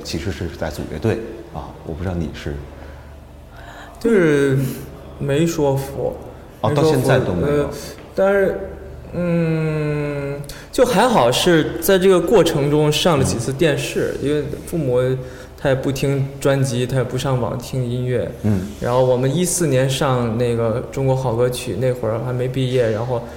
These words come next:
Speaker 2: 父母一看，哦，央视行，这，
Speaker 1: 哦。
Speaker 2: 这，这靠谱，这，这，这沾了央视行。
Speaker 1: 哦。
Speaker 2: 然后又过了几年，然后又，反正，反正就一，一上电视就告诉他，一上电视告诉他，你看，
Speaker 1: 嗯。
Speaker 2: 哎，那，那这是个正经工作，你看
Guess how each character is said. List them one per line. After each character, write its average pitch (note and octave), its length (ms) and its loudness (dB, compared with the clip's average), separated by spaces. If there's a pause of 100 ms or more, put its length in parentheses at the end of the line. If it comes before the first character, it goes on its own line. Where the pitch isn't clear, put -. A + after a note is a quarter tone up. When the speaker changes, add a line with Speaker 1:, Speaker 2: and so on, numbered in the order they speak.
(240)
Speaker 2:
父 C#3+ 80 -4
母 B2+ 100 2
一 B2+ 100 0
看， C3+ 160 -2
哦， A#2 320 2
央 F3 240 2
视 D3 340 -2
行， - 240 -4 (280)
这， A2+ 80 0
Speaker 1:
哦。 C3+ 540 6
Speaker 2:
这， B2+ 60 6
这 A#2 80 4
靠 A2 420 4
谱， G2 60 0
这， A2+ 300 4
这， A2 220 -2 (100)
这 A2+ 80 -2
沾 C#3 240 2
了 C3 80 4
央 D3 240 2
视 C3 160 -2
行。 - 180 -8 (320)
Speaker 1:
哦。 F#2 120 0
Speaker 2:
然 C3+ 80 4
后 C#3 80 4
又 D#3 140 6
过 D3+ 220 4
了 C3 80 4
几 A#2+ 180 -2
年， A#2 280 2
然 A#2+ 140 2
后 B2+ 160 2 (680)
又， B2 140 0
反 B2 180 4
正， C#3 80 4
反 F3+ 80 6
正 F#3 120 6
就 E3+ 60 0 (180)
一， D#3+ 120 2
一 F3+ 140 4
上 F#3+ 160 6
电 E3 140 8
视 E3 120 4
就 D3+ 80 4
告 D#3+ 220 6
诉 A2 80 2
他， A2 80 2
一 A#2+ 60 0
上 C#3+ 120 0
电 C3 140 4
视 C3 140 2
告 B2+ 200 2
诉 G2 80 -2
他， - 60 -4
你 G#2+ 80 -4
看， A2 140 0
Speaker 1:
嗯。 G2 40 4
Speaker 2:
哎， G2 240 0
那， A#2 120 -2
那 A#2+ 160 -2
这 A#2 160 0
是 G#2+ 160 -2
个 G#2+ 80 0
正 A2+ 200 -2
经 G#2+ 200 -6
工 G#2+ 160 -4
作， G#2 260 -2
你 B2 100 -10
看 G2+ 80 -6